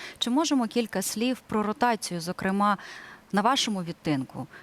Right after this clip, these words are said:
Наскільки вистачає людського ресурсу і чи мають наші захисники можливість перепочити, бодай трошки?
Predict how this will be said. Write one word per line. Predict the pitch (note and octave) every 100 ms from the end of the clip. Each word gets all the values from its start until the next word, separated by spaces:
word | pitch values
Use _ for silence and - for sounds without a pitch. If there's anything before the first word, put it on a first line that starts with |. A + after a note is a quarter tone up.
| -
Наскільки | F#3+ - A3+ G#3+
вистачає | G3 G3 - G#3+ G#3
людського | F3 - F3 F3
ресурсу | E3+ - G#3+ G3 F3+
і | F3
чи | -
мають | F3+ F#3+ G3 F3+ -
наші | F3+ -
захисники | E3+ E3 E3 - E3+ F#3
можливість | E3+ F#3 F#3+ -
перепочити, | - G3+ G3 G3+ - F#3+ D#3
бодай | D#3 F#3 G3
трошки? | E3+ C#3 - -